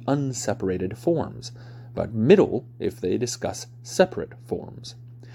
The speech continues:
Thus, the dialogues without separate forms seem to coincide with the aporetic dialogues, which for the Socraticists represent Socratic philosophy, but for other developmentalists, uh,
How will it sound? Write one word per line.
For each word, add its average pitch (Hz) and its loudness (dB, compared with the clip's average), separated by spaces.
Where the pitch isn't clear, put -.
Thus, 139 6
the 131 8
dialogues 151 4
without 104 2
separate - 0
forms 90 -6
seem 90 0
to 104 -2
coincide 98 0
with 104 0
the 98 2
aporetic 139 4
dialogues, - -2
which 175 6
for 190 2
the 180 0
Socraticists 180 2
represent 135 6
Socratic - -2
philosophy, 117 2
but 95 10
for - 6
other 240 6
developmentalists, 101 2
uh, 107 4